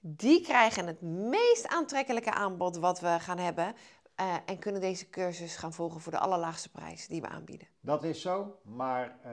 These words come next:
Speaker 2: de waarde die erin zit, die dekt vele malen de prijs die je ervoor betaalt. En ik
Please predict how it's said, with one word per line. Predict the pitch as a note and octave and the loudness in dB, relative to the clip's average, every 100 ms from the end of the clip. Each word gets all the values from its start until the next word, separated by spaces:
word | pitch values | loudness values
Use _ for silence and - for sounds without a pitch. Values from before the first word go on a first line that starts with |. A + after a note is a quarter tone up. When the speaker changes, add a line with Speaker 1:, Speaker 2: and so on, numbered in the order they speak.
| A2 | -12
Speaker 2:
de | A2+ | -6
waarde | G#2+ D3 F#3 D#3+ | -2 0 0 -4
die | D#3 C#3 | -4 -4
erin | C3+ C#3+ A#2+ | -6 -10 -10
zit, | A#2+ B2 - | -10 -10 -12
die | G#2+ A2 | -12 -10
dekt | F#2 A2+ - - _ | -6 -6 -8 -16 _
vele | - - E3 F3+ E3+ C#3 | -20 -8 -4 -2 -2 -4
malen | C3+ C3+ B2 B2 B2+ G#2 | -6 -6 -4 -6 -8 -12
de | G#2 | -14
prijs | A2+ B2 A#2 | -8 -6 -6
die | A2 | -10
je | G#2 | -10
ervoor | F2+ - | -10 -10
betaalt. | - A#2 C3 D#3+ _ _ - - _ _ _ | -8 -8 -8 -12 _ _ -20 -20 _ _ _
En | A#2+ A2 A2 G#2+ | -10 -8 -8 -10
ik | E3 E3 - | -8 -8 -10